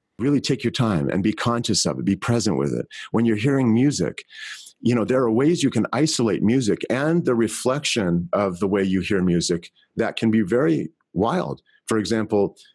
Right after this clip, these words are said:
let's say you're a classical freak. So you're hearing classical music and all of the pieces of the band together,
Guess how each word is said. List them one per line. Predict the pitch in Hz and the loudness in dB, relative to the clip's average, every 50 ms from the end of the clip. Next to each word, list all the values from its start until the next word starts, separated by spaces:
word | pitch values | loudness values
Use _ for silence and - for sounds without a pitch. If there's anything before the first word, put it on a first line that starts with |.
| _ _ _ _ - | _ _ _ _ -8
let's | - 170 165 - | -8 -6 -4 0
say | - 151 | 2 2
you're | 123 120 | 2 2
a | 113 | 0
classical | - - 123 117 113 113 - - 104 92 | 0 -2 -4 -2 -2 -4 -4 -4 -4 -6
freak. | - - 117 85 76 69 - | -4 -2 -2 -2 -2 -2 -4
So | - - - | -4 -2 -2
you're | 131 123 113 | 0 0 0
hearing | 110 135 185 175 139 | 0 2 2 2 0
classical | 117 - - 131 131 127 - - 117 | 0 -2 -4 -4 -4 -4 -4 -4 -2
music | 107 104 104 104 92 90 87 - | 0 2 2 2 2 0 -2 -2
and | 92 98 | -2 -2
all | 104 117 123 127 | 0 0 0 0
of | 127 107 | 0 -2
the | 87 104 | -4 -6
pieces | - - - 127 127 113 - 110 92 98 | -6 -2 0 0 0 0 0 0 0 -2
of | 90 85 | -2 -2
the | 87 | -2
band | 76 101 95 95 98 98 92 | -2 -2 -2 -2 -2 -2 -2
together, | - 104 85 101 98 92 92 90 90 85 | -4 -2 -2 -2 0 0 0 0 0 -2